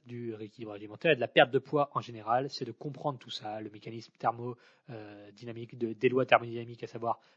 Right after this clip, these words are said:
déficit calorique, si je mange moins, qu'est-ce que je dépense, je perds du poids, et cetera, et cetera. Je vous le rabâche depuis des années et des années maintenant. Quel courage si vous êtes encore là à m'écouter.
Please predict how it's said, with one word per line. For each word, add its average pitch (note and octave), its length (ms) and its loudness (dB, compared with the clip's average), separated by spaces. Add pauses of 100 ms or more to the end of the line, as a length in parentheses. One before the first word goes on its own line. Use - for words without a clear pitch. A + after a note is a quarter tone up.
déficit B2+ 280 4
calorique, A#2 420 -2
si - 120 -6
je A#2+ 100 -2
mange B2 300 -6
moins, B2+ 240 -2
qu'est-ce A#2+ 160 -12
que A#2+ 120 -4
je G#2 40 -8
dépense, A#2 380 -4
je A2 80 -12
perds G#2+ 160 -10
du G2+ 80 -18
poids, C3+ 340 2 (220)
et C3 60 -16
cetera, A2+ 280 -4
et G#2 60 -6
cetera. A#2+ 360 0
Je A2 60 -10
vous A2+ 80 -16
le A#2 60 -8
rabâche A#2 460 0 (280)
depuis C#3 320 -4
des A#2+ 340 2
années C#3+ 420 6
et B2 40 -2
des A#2+ 220 -2
années C3 240 -4
maintenant. B2+ 520 -8 (880)
Quel A2+ 160 -8
courage A2+ 320 -10
si - 120 -12
vous A2+ 60 -10
êtes A2 120 -14
encore A#2 200 -8
là A#2 80 -6
à A2 40 -8
m'écouter. C3 440 -10